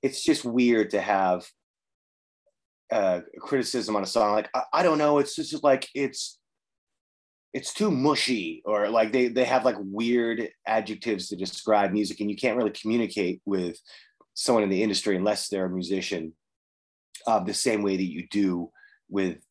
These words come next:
the producer of the album in the studio and, and the other musicians. You guys kind of have a language about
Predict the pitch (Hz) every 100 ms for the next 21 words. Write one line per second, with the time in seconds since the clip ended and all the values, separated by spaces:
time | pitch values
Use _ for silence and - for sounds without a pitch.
0 | _ - 101 - 104 98 - 92 85 87
1 | 80 80 80 78 80 - 95 85 80 78
2 | 78 78 69 67 80 82 73 _ _ -
3 | 104 92 90 87 80 80 80 - 78 80
4 | 80 80 - - 95 80 85 78 - _
5 | - - - 87 95 101 101 92 85 80
6 | 92 82 - 95 85 85 78